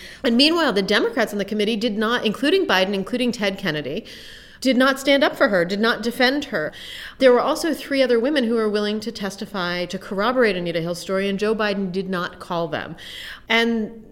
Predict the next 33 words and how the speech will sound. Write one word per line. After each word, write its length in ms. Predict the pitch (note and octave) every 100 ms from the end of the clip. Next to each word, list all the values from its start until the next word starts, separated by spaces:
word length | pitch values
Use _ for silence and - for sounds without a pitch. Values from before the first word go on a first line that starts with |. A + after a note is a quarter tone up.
| - -
part 180 | C#4 E4+
of 80 |
the 60 | F#4+
result 680 | C4 G3 A3+ D#3+ E3+ - - -
is 160 | A#3 G#3
that 140 | A#3
Clarence 320 | - A#3+ C4+ -
Thomas 300 | G3 F#3 F#3+
was 100 | -
confirmed 640 | G#3 - - F3+ D3 -
to 80 | F#3
the 80 |
Supreme 380 | F#3 G#3 - B2+
Court 180 | - D#3+
of 40 |
the 60 | E3
United 320 | E3 C3+ F3+
States. 420 | - E4+ G#3 - G#3+
Anita 240 | G#3+ B3
Hill 260 | B3 A#3+ A3+
was 240 | F3 F#3
not 280 | F#3+ F#3 F3+
believed 680 | F#3 F#3 B3 G#3 E3 F3+ F3+
by 360 | F3 E3+ F3 F3
the 120 | F3+
men 320 | F#3+ F3 E3+
of 100 | E3+
the 80 | F3
Senate 260 | F#3 F3
Judiciary 480 | F3 F#3 A3 G3+ D#3+
Committee. 440 | D#3+ D#3+ C#3 C#3 - - - - - - -
This 320 | F#3 B3 F4 G4
is 480 | D4+ C4+ G#3 -